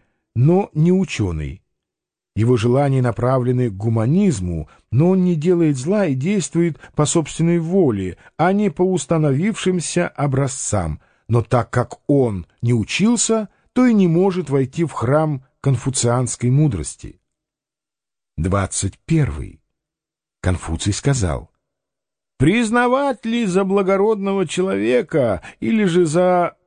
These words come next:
притворщика того, чьи рассуждения вполне искренни?" Смысл тот, что нельзя судить о человеке по словам и по наружности. Двадцать второй.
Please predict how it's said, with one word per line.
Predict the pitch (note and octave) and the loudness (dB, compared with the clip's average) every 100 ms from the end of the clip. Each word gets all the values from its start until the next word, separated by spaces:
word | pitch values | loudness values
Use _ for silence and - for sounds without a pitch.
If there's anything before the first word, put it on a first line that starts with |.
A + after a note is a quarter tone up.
| - | -6
притворщика | A#3 D#3+ C3 C3+ C3 B2+ - C3 A#2 A#2+ | -4 -2 0 2 2 0 -4 -4 -2 -2
того, | - B2+ E3 C#4 C#4+ A3+ F#2 - _ - | 0 0 0 2 2 2 -2 -12 _ -10
чьи | - A#2+ A#2+ | -4 0 2
рассуждения | A2+ - G#2+ G2 D#2 F#2 G2+ B2 D3+ | 0 -2 -4 -4 -4 0 0 2 0
вполне | D3 - D#3 D3 E3 F#3+ G#3 - | -2 -2 0 2 2 0 -2 -4
искренни?" | C#4 C#4+ G#3+ - - - D2+ D#2 D2 C2+ A#1+ _ _ _ _ _ _ _ _ - | 0 2 0 -2 -8 -8 -4 -4 -4 -6 -10 _ _ _ _ _ _ _ _ -10
Смысл | - F#3 D#3+ F3+ | -2 0 0 0
тот, | A#3 B3 _ _ | 0 -2 _ _
что | - - G3 | -14 -2 0
нельзя | G#3 F3 A2+ A2+ F#2+ | 2 0 2 0 0
судить | - G#2 G2+ F#2+ | -2 -2 -2 -2
о | F2+ | -2
человеке | - E2 E2 D3 G3 - - | -4 -2 -2 0 -2 -2 -4
по | - | -2
словам | - F2+ E2 A#2+ F3 C#3 - | -4 -2 -2 0 0 -2 -4
и | C#3 | -6
по | C3 C#3+ | -2 0
наружности. | C#3+ C#3+ C#3+ D#2 D2 - - - - _ _ _ _ _ _ _ _ _ _ _ _ | 2 2 0 -2 -8 -8 -14 -20 -20 _ _ _ _ _ _ _ _ _ _ _ _
Двадцать | F#2 A#2 D#3 E3+ D#3 - D#3+ | -2 2 2 2 -2 -4 -4
второй. | - - C3+ A#2 F2+ A1+ | -4 -2 0 0 -2 -6